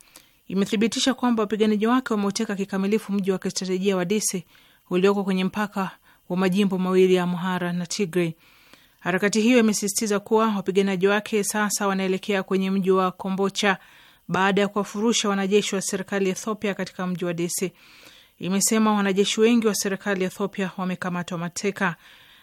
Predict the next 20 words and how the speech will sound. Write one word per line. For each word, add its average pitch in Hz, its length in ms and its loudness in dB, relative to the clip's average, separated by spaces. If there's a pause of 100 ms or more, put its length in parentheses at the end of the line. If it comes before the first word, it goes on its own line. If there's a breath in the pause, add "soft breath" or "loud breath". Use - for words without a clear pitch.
(140 soft breath)
Vyombo 180 300 -2
vya 190 120 0
habari 254 600 6
vimewanukuu 202 720 2
wakazi 196 420 0
wa 185 60 0
maeneo 185 240 -2
haya 190 300 -2
wakisema 190 560 0 (440 soft breath)
jeshi 208 420 4
la 202 140 2
serikali 190 520 -2
ya 180 120 -2
Addis 196 420 0
Ababa 196 340 0 (460 loud breath)
liliondoka 190 580 4
katika 202 320 -2
mji 214 180 0
wa 196 100 4
Dese 208 420 2